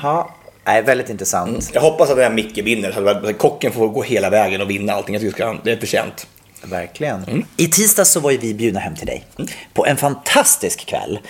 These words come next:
Speaker 1: Eh, du lagade kyckling, whis-, whiskykyckling,
Speaker 2: Mm.
Speaker 1: eh, och pavlova.
Speaker 2: Mm, och jag såg att du åt, trots att du är, inte är så förtjust i alkohol, så du åt du whiskykyckling.
Speaker 1: Och jag var så full. Jag vinglade hem.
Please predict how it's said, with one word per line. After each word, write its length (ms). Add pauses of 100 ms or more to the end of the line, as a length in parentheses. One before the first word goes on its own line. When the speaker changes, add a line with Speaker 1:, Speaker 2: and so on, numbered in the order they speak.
(440)
Speaker 1:
Eh, 500 (200)
du 280
lagade 760
kyckling, 800
whis-, 680
whiskykyckling, 1200
Speaker 2:
Mm. 260 (340)
Speaker 1:
eh, 280
och 160
pavlova. 640
Speaker 2:
Mm, 120
och 80
jag 80
såg 200
att 80
du 60
åt, 420 (100)
trots 340
att 120
du 160
är, 200
inte 280
är 120
så 140
förtjust 360
i 60
alkohol, 500
så 100
du 120
åt 280
du 160
whiskykyckling. 520
Speaker 1:
Och 80
jag 120
var 140
så 160
full. 380 (680)
Jag 120 (560)
vinglade 560
hem. 480